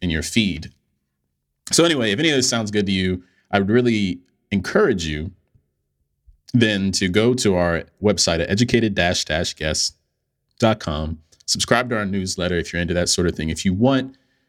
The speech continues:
monthly recaps of something inspirational, something informative, something that's worth grabbing onto and really sinking your teeth into to get you through that next week, that next month, that next day, whatever it may be.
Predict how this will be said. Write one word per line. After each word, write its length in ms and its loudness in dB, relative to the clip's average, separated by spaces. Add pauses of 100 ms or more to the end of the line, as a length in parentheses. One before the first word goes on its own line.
(240)
monthly 420 2
recaps 680 0
of 260 -4 (260)
something 340 0
inspirational, 720 0
something 460 0
informative, 640 0
something 480 0
that's 280 -2
worth 360 0 (240)
grabbing 400 -2
onto 500 -4
and 180 -4
really 380 0 (280)
sinking 340 0
your 120 0
teeth 320 0
into 600 -2 (220)
to 100 -2
get 340 0
you 80 2
through 220 0
that 180 0
next 340 -2
week, 200 -2
that 160 0
next 280 -2
month, 280 -4
that 160 -2
next 320 -4
day, 180 2
whatever 380 2
it 80 0
may 160 2
be. 360 0